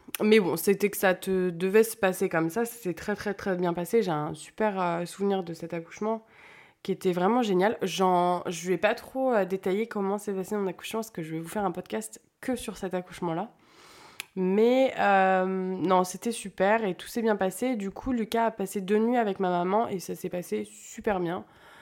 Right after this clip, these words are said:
Il a eu deux jours de vacances de papa et maman. Il était très content. Mais il était très content de me voir aussi, mais, euh, ça s'est vraiment, euh,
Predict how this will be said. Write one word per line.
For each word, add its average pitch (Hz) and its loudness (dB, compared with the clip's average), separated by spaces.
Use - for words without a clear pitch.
Il 190 -2
a 170 0
eu 180 -4
deux 175 -4
jours 226 4
de 202 2
vacances 180 -2
de 175 -6
papa 180 -6
et 196 0
maman. 185 0
Il 233 -2
était 165 -14
très 220 -4
content. 220 -4
Mais 196 0
il 185 -2
était 185 -6
très 226 4
content 240 2
de 240 4
me 220 4
voir 202 2
aussi, 196 -2
mais, 214 2
euh, 165 0
ça 170 -10
s'est 175 -4
vraiment, 214 0
euh, 180 -2